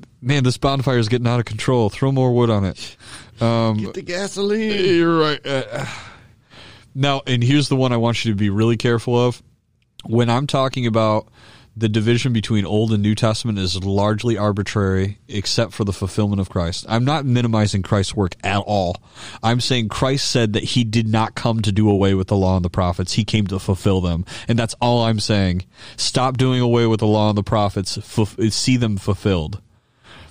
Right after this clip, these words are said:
Speaker 1: Worship the way Leviticus tells you to, but in the fulfillment of Christ.
Speaker 2: Right.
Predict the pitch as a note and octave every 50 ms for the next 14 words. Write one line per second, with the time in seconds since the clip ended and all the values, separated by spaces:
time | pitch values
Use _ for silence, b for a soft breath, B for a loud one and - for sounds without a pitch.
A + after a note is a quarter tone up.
0 | B B A2 G#2+ A2 A2+ B2+ C#3+ D#3 - - C3 A2 - - A#2+ A2 A2 A2+ A2
1 | G#2+ G#2+ G#2 G2+ A2 A#2 A2+ - A#2 G2+ - - - A#2+ A#2 A#2 G2+ G#2 G2 -
2 | G#2 F#2 F2 - G#2 - _ C#3+ C3+ B2 A#2+ A2+ G#2+ - - G#2+ - - A2+ G#2+
3 | G#2 G2 G2 F#2+ - - - B2 G#2 F2+ F2+ - - - - - - _ _ _
4 | G2 F2+ F2 E2 E2 -